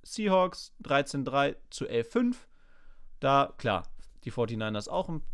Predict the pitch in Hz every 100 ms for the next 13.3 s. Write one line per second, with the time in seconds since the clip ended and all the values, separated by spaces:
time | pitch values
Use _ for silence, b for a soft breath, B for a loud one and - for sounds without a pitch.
0 | - - 147 143 147 135 127 - b -
1 | 156 - 143 135 127 - - - - -
2 | - 139 139 120 135 127 127 113 - 165
3 | 135 131 127 - 117 110 113 - 104 110
4 | 104 101 - b b 131 151 151 135 131
5 | 131 - - b b b - 127 107 104
6 | 110 131 156 180 156 - 147 151 139 151
7 | 233 294 220 190 180 - - 151 139 117
8 | 127 165 165 151 147 - b b b -
9 | 139 139 127 135 135 131 120 117 113 110
10 | 107 113 143 151 147 139 - - - 143
11 | - 147 135 127 - - - - 120 101
12 | 104 117 123 110 107 104 117 127 120 123
13 | 123 147 175